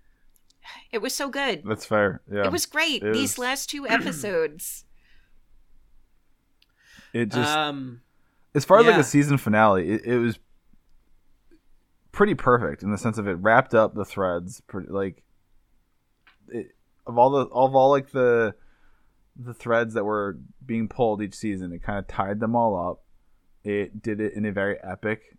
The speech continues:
Speaker 2: and satisfying way, and it didn't feel contrived.
Speaker 3: Right, and it didn't explode the scope.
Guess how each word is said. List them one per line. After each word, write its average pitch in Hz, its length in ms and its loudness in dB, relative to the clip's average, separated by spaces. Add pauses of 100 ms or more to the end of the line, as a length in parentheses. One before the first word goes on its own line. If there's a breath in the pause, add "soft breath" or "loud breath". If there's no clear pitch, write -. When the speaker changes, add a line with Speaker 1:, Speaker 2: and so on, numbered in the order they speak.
Speaker 2:
and 104 140 -10
satisfying 104 800 -6
way, 82 400 -10 (840)
and 107 100 -6
it 98 100 -8
didn't 98 240 -6
feel 120 240 -2
contrived. 92 840 -6 (160)
Speaker 3:
Right, - 200 -6 (140)
and 156 100 -4
it 156 100 2
didn't 175 200 -2
explode 170 360 -4
the 180 60 -10
scope. 135 420 -10